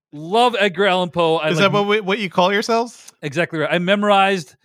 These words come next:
Speaker 1: The Raven in its entirety when I was in high school. You know,
Speaker 2: Oh,
Speaker 1: like,
Speaker 2: you were
Speaker 1: I,
Speaker 2: that guy.
Speaker 1: I read
Speaker 2: Okay,
Speaker 1: all the
Speaker 2: okay.
Speaker 1: Poe short story. You know, like, I'm a huge fan. So, like, I was,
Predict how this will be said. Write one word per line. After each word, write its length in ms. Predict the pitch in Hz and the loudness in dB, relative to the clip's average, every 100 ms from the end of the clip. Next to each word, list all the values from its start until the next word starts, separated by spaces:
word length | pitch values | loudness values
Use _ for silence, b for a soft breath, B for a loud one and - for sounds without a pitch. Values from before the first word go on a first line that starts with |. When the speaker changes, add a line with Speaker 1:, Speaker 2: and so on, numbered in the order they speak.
| _ _ _ 139 | _ _ _ -4
Speaker 1:
The 140 | 160 | -2
Raven 380 | 156 175 170 175 | 0 0 0 -2
in 120 | 160 | -2
its 140 | 175 160 | -4 -6
entirety 460 | 143 143 143 143 | -6 -4 -4 -4
when 160 | 127 127 | -8 -8
I 100 | 127 | -8
was 140 | 127 | -8
in 80 | 120 | -10
high 160 | 117 113 | -12 -12
school. 340 | - 117 113 | -14 -14 -6
You 60 | 147 | 0
know, 160 | 143 | 2
Speaker 2:
Oh, 40 | 131 | 2
Speaker 1:
like, 100 | 131 | 0
Speaker 2:
you 100 | 156 | 0
were 80 | 160 | 2
Speaker 1:
I, 40 | |
Speaker 2:
that 180 | 131 127 | 2 0
guy. 220 | 123 113 165 | 0 0 0
Speaker 1:
I 40 | |
read 180 | 151 165 | 0 2
Speaker 2:
Okay, 180 | 156 113 | 2 2
Speaker 1:
all 360 | 151 180 208 | 0 2 2
the 80 | 208 | 2
Speaker 2:
okay. 100 | 107 | -2
Speaker 1:
Poe 300 | 170 175 175 | -2 0 -2
short 320 | - 175 165 | -4 -10 -10
story. 220 | - 160 160 | -10 -8 -6
You 80 | |
know, 100 | 143 | -6
like, 180 | 139 139 | -6 -8
I'm 120 | 160 | -8
a 40 | 156 | -10
huge 340 | - 220 208 | -8 -8 -6
fan. 140 | 190 160 | -8 -6
So, 120 | 165 | -4
like, 200 | 156 - b b _ | -4 -6 b b _
I 260 | 170 254 233 | -2 -2 -2
was, 260 | 185 175 | -6 -12